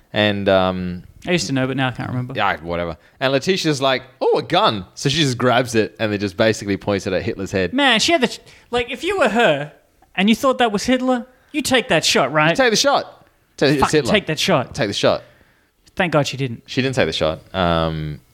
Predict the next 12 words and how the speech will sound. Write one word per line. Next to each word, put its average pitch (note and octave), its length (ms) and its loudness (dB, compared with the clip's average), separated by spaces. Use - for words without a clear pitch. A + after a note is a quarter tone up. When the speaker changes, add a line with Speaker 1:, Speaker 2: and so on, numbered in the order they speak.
Speaker 1:
because F3 340 2
she's E3 280 0
not, D3+ 360 2
she's C3 300 -2
an A#2+ 100 -4
innocent A#2+ 400 -4
person. F2 380 -4
She - 140 -10
doesn't, F2+ 320 -2
she's G2+ 200 -4
never G2+ 180 -2
killed. A2 360 2